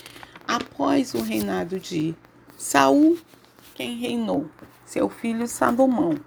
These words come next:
Salomão foi o último rei que reinou, é,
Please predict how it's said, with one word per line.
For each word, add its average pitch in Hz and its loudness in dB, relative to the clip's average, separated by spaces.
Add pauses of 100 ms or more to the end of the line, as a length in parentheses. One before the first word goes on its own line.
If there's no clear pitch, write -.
(380)
Salomão 240 4
foi 277 2
o 262 2
último 269 2
rei 240 2 (480)
que 247 -4
reinou, 220 0 (640)
é, 190 -4